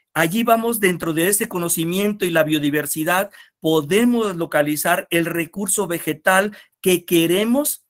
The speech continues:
evitar que se nos pierda o que queremos potenciar. Sabemos un valor actual, un valor potencial que podemos obtener a través de la bioprospección. Involucramos las instituciones de educación superior como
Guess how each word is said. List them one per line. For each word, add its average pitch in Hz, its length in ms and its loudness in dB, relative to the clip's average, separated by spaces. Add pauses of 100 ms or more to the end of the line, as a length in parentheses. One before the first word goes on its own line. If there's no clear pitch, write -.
(160)
evitar 156 600 0
que 185 120 -6
se 170 140 -2
nos 180 200 -4
pierda 208 560 0
o 151 100 -2
que 151 160 -4
queremos 175 440 -2
potenciar. 151 720 0 (280)
Sabemos 156 540 0
un 214 100 -2
valor 190 300 4
actual, 190 540 2 (280)
un 139 160 -6
valor 135 360 2
potencial 190 520 -2
que 190 120 -4
podemos 175 440 -4
obtener 165 400 -2
a 170 80 -2
través 160 320 0
de 165 100 0
la 151 140 2
bioprospección. 180 1040 0 (680)
Involucramos 170 800 2
las 214 200 -2
instituciones 185 680 -2
de 180 60 0
educación 160 480 0
superior 180 480 -2
como 214 380 0